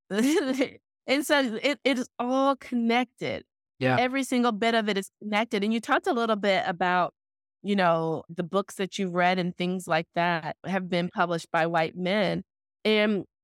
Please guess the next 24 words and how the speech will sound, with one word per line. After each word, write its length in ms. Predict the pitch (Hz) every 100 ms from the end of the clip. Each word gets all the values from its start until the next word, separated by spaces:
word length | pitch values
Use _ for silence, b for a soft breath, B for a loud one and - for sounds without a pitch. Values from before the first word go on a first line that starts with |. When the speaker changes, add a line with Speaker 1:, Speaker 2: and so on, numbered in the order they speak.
| _ _ -
Speaker 1:
communities, 840 | - 247 339 587 403 247 240 254 -
environmental 500 | 240 247 320 349 277
justice 320 | 254 277 320 -
communities 580 | 254 240 392 294 220
are, 160 | 220 185
are 420 | - 226 226 226 _ _ -
at, 240 | 208 -
really 300 | 202 240 415
at 120 | 226 220
a 60 |
point 320 | 220 233 226
where 160 | 220 226
they're 440 | 220 254 370 330
like, 380 | 208 208 208 202 _ _ _ _ _ _ _ _ _ _ _ _ -
the 680 | 180 196 226 220 220 214 -
systems 640 | - - 320 - 254 220 208
that 140 | 220
are 80 | 208
currently 460 | - 233 220 196 208
out 220 | 233 -
there 200 | 233 208
are 40 | 196
very 360 | 202 302 320
extractive. 1040 | - - - 190 180 - - - - -